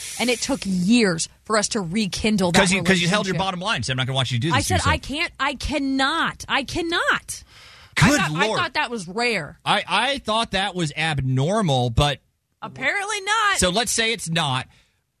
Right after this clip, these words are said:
Speaker 2: Where does that leave you as the friend?
Speaker 1: I guess you don't say anything.
Speaker 2: Is that it?
Speaker 1: You can't say anything because you might get dropped.
Speaker 2: What if you think he's a dirty, dirty cheater, a liar, filthy dude? You,
Speaker 1: I
Speaker 2: do
Speaker 1: guess
Speaker 2: you
Speaker 1: you
Speaker 2: just,
Speaker 1: bottle
Speaker 2: do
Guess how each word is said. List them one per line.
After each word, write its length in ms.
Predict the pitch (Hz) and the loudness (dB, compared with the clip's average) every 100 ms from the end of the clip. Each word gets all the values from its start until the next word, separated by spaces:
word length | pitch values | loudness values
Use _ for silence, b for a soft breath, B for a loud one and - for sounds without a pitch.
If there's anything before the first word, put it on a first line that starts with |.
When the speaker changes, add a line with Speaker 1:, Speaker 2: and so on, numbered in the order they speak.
| _ - | _ -2
Speaker 2:
Where 160 | 151 277 | 2 2
does 120 | 233 | 2
that 180 | 233 208 | 0 0
leave 260 | 214 180 | -2 0
you 180 | 196 220 | -2 -2
as 100 | 151 | -2
the 120 | 135 | -4
friend? 420 | - - 233 240 117 | -8 -6 -2 0 -2
Speaker 1:
I 60 | |
guess 180 | 320 392 | -4 -6
you 80 | 370 | -6
don't 260 | 339 349 339 | -6 -6 -4
say 120 | 349 | -4
anything. 380 | 403 466 339 220 | -4 -4 -2 0
Speaker 2:
Is 140 | 190 143 | 0 2
that 240 | 202 233 - | 0 -2 -4
it? 20 | 165 | -2
Speaker 1:
You 160 | 220 | -2
can't 300 | - 403 440 | -2 -4 -4
say 100 | - 466 554 | -6 -6 -6
anything 240 | 480 320 | -6 -6
because 360 | 277 - 330 - b b - 269 | -6 -6 -8 -8 b b -14 -2
you 120 | 494 | -2
might 240 | 466 508 415 | 0 -2 0
get 200 | 554 381 | -4 -2
dropped. 440 | 370 508 640 698 | 0 2 2 0
Speaker 2:
What 180 | 147 220 | 2 2
if 100 | 294 | 2
you 80 | 285 | -2
think 240 | 240 240 | 0 -2
he's 160 | 226 185 | -2 -2
a 40 | |
dirty, 280 | 147 190 233 | 0 0 0
dirty 260 | 196 208 190 | 0 0 0
cheater, 340 | - 190 175 170 | -2 -2 0 0
a 60 | |
liar, 360 | 151 156 156 143 | 2 2 2 0
filthy 440 | - 196 196 190 | 0 0 0 0
dude? 320 | 156 160 107 B B - | 2 4 2 B B -4
You, 480 | 139 180 180 151 - - | 2 4 4 2 -2 -8
Speaker 1:
I 80 | 302 | 0
Speaker 2:
do 80 | - | 2
Speaker 1:
guess 80 | 196 | 2
Speaker 2:
you 40 | |
Speaker 1:
you 40 | 151 196 | 2 0
Speaker 2:
just, 160 | 233 214 | 0 -4
Speaker 1:
bottle 200 | 233 | 0
Speaker 2:
do 60 | 294 | 2